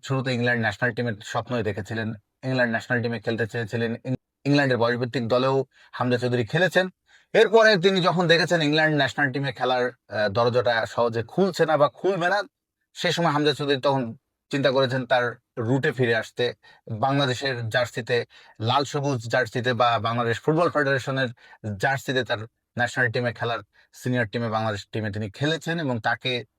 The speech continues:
তিনি আসার পর যে এফেক্টটা তৈরি হয়েছে বাংলাদেশ ফুটবলে, সেটি দেখা দেখি আরো অনেক বাংলাদেশি বংশোদ্ভূত ফুটবলার সারা বিশ্ব থেকে নানা প্রান্তে ছড়িয়ে ছিটে থাকা অনেক ফুটবলারই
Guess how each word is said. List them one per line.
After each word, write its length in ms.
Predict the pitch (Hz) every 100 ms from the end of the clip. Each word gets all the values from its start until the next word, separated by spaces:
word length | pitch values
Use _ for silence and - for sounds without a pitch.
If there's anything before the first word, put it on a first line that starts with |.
| _
তিনি 160 | 120 117
আসার 260 | 98 156
পর 140 | 131 139
যে 160 | 120
এফেক্টটা 340 | 104 139 - 139
তৈরি 260 | 143 143
হয়েছে 200 | 139 135
বাংলাদেশ 440 | 127 127 127 123 -
ফুটবলে, 340 | 127 123 127 - _ _ _
সেটি 340 | - 165 160 147
দেখা 280 | 131 120
দেখি 280 | 131 117 139 - -
আরো 220 | 151 185
অনেক 460 | 165 170 208 143 110
বাংলাদেশি 460 | 127 123 117 -
বংশোদ্ভূত 640 | 107 110 - 117 107 120 - _ - _
ফুটবলার 440 | - 143 131 95 90 - _ _
সারা 200 | - 123
বিশ্ব 340 | 117 123 - 123
থেকে 220 | 123 127
নানা 220 | 117 120
প্রান্তে 320 | 110 120 117
ছড়িয়ে 300 | 110 120 120
ছিটে 220 | 113 117 113
থাকা 160 | 117
অনেক 220 | 117 117
ফুটবলারই 500 | - 123 135 139 143